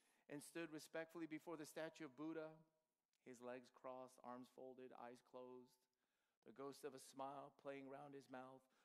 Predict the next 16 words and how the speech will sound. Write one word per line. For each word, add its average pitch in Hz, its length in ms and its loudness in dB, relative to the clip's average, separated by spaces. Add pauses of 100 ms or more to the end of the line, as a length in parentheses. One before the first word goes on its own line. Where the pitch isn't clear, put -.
(120)
a 139 80 2
remote 151 480 2
look 240 240 -2
on 123 120 -2
his 110 200 -10
face, 101 240 -8 (280)
detached 185 480 0
from 196 120 -2
the 170 140 4
agonies 151 380 2
of 135 80 -6
the 131 80 -2
world. 131 360 -6 (560)
But 123 240 -4
each 202 400 -2
time 170 440 2